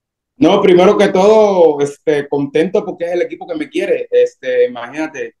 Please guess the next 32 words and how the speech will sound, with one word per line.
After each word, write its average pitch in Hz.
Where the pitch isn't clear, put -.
una 165
noticia 170
que, 147
que 139
yo 147
y 165
mi 160
familia 156
no 160
la, 165
no, 151
no 143
la 165
esperábamos, 165
pero 147
muy 165
contento, 160
muy 135
contento 165
por 156
el 131
cambio, 185
porque 131
todos 147
saben 151
que 143
cada, 139
el -
cambio 143
es 135
para 135
bien. 185